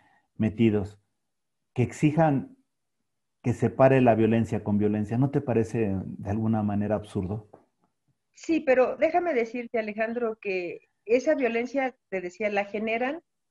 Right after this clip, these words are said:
Speaker 2: los grupúsculos, bueno, eh, simplemente, ¿no? Eh, nosotros, este, lo, lo vemos que es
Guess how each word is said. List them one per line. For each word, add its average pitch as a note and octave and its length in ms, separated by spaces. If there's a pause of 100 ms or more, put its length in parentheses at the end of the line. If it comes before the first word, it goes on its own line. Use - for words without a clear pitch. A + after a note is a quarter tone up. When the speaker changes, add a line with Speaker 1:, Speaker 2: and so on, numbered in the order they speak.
(160)
Speaker 2:
los G3 240
grupúsculos, A#3 840
bueno, D4+ 260 (340)
eh, F3 280
simplemente, G3+ 720
¿no? G#3 400
Eh, F#2 200 (460)
nosotros, A3 540
este, E3+ 440 (280)
lo, F3+ 340
lo F#3 160
vemos G#3 420
que F#3+ 280
es A3 200